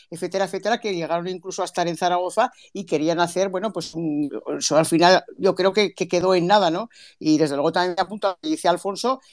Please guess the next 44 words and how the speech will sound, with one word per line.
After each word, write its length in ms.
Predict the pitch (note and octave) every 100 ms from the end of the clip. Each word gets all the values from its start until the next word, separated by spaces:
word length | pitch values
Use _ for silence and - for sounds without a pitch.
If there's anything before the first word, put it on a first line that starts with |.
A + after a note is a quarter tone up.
| _
y 120 | -
también 300 | D#3+ D3 E3+
incluso 540 | G#3 F3+ G#3 G3+ B3 C4+
sería 320 | - D3 E3
muy 120 | E3+
interesante, 540 | F3 E3+ F3 F#3+ F3+ A3
pues, 240 | G#3+ - - -
esas, 380 | - G3+ G#3 F3
eh, 360 | F#3 F#3 F3+ F3+ D#3+
llevar 340 | E3 F#3+ G3 F3 _ -
de 120 | F3+
vez 180 | G3 F#3
en 120 | F#3
cuando 280 | F#3 G3 F#3
charlas 380 | - E3+ F3+ E3+
a 60 |
los 140 | E3+ D#3+
colegios, 580 | D#3+ G#3 - G#3 A3 - - -
fomentar 480 | - F#3 E3+ D#3+ F3+
el, 240 | E3+ E3
el 140 | D#3+ F3
zaragozismo, 720 | F3 D#3+ D3 A3+ A3 G3 G3+ - -
el 140 | - D#3+
deporte, 480 | D#3 A3 A3 G#3+ G3+
la 100 | F3+
educación 400 | E3 D#3 F#3+ F3+
en 40 |
valores, 440 | D#3+ F#3+ G3 G#3 - _ -
que 100 | F3
los 140 | E3+
chavales 340 | - E3+ F3
vieran 220 | E3+ F3 F3
un 120 | E3
ejemplo 380 | D#3 F3+ F3 D#3+
en 80 |
ellos. 320 | A3 G3 G#3 - _ _
Eh, 160 | - -
eh, 160 | E3 -
eso, 360 | G#3+ C#4 C#4 - G3+ G3+
como 500 | G3 F#3+ F#3 F3+ F3 -
decía 340 | G3 F3 A3+
un 80 | A#3
amigo 300 | A3+ G#3+ G#3+
nuestro 440 | G#3 G3+ - A#3